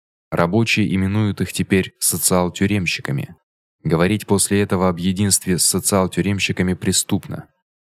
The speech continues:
Надо выставить другой лозунг. Единство с левым их крылом, с интернационалистами,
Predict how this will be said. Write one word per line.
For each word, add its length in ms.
Надо 240
выставить 520
другой 340
лозунг. 580
Единство 800
с 160
левым 340
их 220
крылом, 480
с 160
интернационалистами, 1300